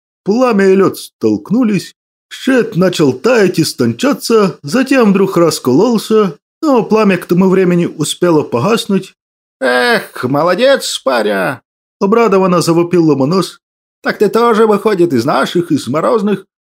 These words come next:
"Из ваших, из ваших!" Усмехнулся я, наблюдая, как змей, слегка потерявший скорость,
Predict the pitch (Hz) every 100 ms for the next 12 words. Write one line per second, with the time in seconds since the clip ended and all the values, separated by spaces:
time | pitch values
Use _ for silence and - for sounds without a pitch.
0 | - 262 170 165 113 95 117 190 - 110
1 | 98 - - _ _ _ _ - 196 -
2 | 247 311 269 196 202 214 208 190 175 196
3 | 208 175 156 156 123 175 240 175 170 160
4 | 170 - 147 151 147 127 - 95 - 208
5 | 196